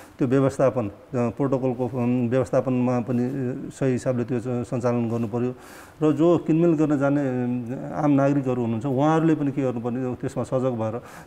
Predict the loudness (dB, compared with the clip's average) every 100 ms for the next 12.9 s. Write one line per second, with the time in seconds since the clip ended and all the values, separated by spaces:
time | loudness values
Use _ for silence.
0 | -2 0 2 0 -2 -4 -2 -2 -2 -6
1 | -6 -4 0 0 0 0 0 2 2 0
2 | -2 0 2 2 -2 -4 -8 -10 -18 -6
3 | -2 2 4 4 4 2 -2 2 4 4
4 | 2 -2 0 0 0 -2 -4 -2 -2 -2
5 | -4 -2 0 0 -2 -4 -16 -8 -2 0
6 | 2 2 2 0 0 -2 -4 -4 -4 -2
7 | -2 0 0 0 -2 -2 0 0 2 2
8 | 2 0 0 0 0 -2 -2 -2 -2 -6
9 | -12 -18 -4 -4 0 2 2 2 0 -2
10 | -2 -2 -2 0 0 0 -2 -2 -2 -2
11 | -4 -4 -4 -6 -8 -8 -4 -2 0 -2
12 | -4 -4 -4 -4 -8 -4 -2 0 -2